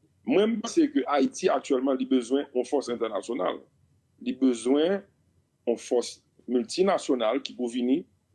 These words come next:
pour que ait une certaine paix, une certaine stabilité. Ensuite, à ce moment-là, nous pouvons commencer à joindre à, à, à des, des dossiers qui ont dormi justement, et notamment la mort du président Jovenel Moïse.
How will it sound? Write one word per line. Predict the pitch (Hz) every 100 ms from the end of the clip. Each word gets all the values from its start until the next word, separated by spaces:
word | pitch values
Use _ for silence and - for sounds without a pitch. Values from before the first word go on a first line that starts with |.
| _ _
pour | 131 -
que | 127
ait | 120
une | 123 120 - - _ _ _ _ _ _
certaine | 147 135 123 110 104 -
paix, | 147 170 139
une | 117
certaine | 131 131 113
stabilité. | - 127 127 117 120 - - - _ _ _ -
Ensuite, | 135 131 - 277 - - - - - _ - -
à | 117 -
ce | - 208
moment-là, | 214 170 127 127 120 113 113
nous | 113
pouvons | - 117
commencer | 135 120 - 156
à |
joindre | 113 110 139 196 220 - _ _ _ _ -
à, | 98 - -
à, | 113 120 117
à | 117 120
des, | 135 123 117
des | 120
dossiers | - 135 - - 180
qui | - 123
ont | 113 -
dormi | - 135
justement, | 120 - 104 123 143 139 -
et | 95 92 107
notamment | 120 117 107 120 139 135 - 101
la | 113 110
mort | 120 120
du | 120
président | 113 117 110 104
Jovenel | 107 104 104
Moïse. | 110 117 123 302 165 339 -